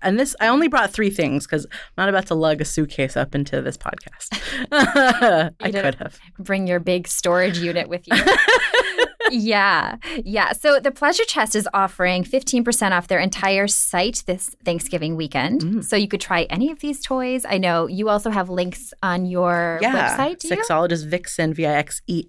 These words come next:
Speaker 1: N N E dot com.
Speaker 2: Beautiful. And I will be sharing that too.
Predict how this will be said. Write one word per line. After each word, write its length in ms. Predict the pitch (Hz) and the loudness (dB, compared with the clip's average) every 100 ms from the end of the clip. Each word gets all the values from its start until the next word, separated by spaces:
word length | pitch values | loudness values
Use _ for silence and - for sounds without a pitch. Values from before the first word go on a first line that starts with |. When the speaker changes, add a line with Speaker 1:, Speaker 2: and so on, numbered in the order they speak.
| - | -4
Speaker 1:
N 180 | 151 - | -4 -2
N 240 | 143 147 143 | -4 -4 -6
E 200 | - 156 | -10 -8
dot 260 | 151 131 - | -6 -8 -10
com. 500 | - 202 143 131 - - 185 | -10 -6 -6 -6 -10 -10 -8
Speaker 2:
Beautiful. 500 | 196 196 180 - 90 | -2 -2 -2 -2 -2
And 120 | 143 | 0
I 80 | 185 | 0
will 120 | 196 | 0
be 100 | 180 | -2
sharing 320 | - 180 175 | -2 -2 -2
that 240 | 160 - - | -2 -4 -4
too. 340 | - 143 180 | -4 -4 -6